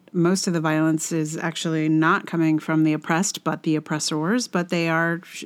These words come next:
revealing themselves. So hopefully change will come. And I've already sung, "A Change Is Gonna Come" in earlier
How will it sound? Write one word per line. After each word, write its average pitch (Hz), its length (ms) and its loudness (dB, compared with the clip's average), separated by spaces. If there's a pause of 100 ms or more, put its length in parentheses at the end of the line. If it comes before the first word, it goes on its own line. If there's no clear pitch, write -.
revealing 170 500 2
themselves. 151 680 -2
So 160 360 -4
hopefully 165 540 -4
change 165 520 -2
will 160 400 -6 (720)
come. 165 360 0 (1400)
And 170 180 2
I've 165 120 0
already 165 420 2 (320)
sung, 156 520 2
"A 156 80 -2
Change 160 320 2
Is 151 120 -4
Gonna 147 180 -2
Come" 139 460 -6
in 147 340 -4
earlier 147 500 -4